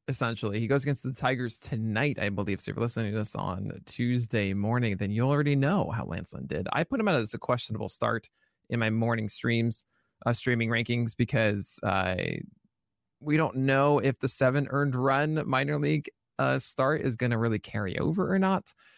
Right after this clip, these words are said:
We don't know how deep he's gonna go into this one. I think that was thirteen batters faced, which means about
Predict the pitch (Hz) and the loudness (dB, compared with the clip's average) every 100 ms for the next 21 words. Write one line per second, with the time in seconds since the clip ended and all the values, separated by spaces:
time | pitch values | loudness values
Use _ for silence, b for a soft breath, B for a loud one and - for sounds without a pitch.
0 | b 127 131 127 123 139 107 101 101 123 | b -2 2 2 0 0 -2 -2 0 2
1 | 120 123 123 123 120 123 123 127 202 180 | 2 2 2 2 2 2 2 0 2 2
2 | 117 - 120 - 113 110 101 101 - 104 | 2 0 0 0 0 0 0 -2 0 2
3 | 113 - - 104 101 98 95 - - 95 | 0 -2 -4 0 2 0 -2 -8 -4 -2
4 | 92 | -2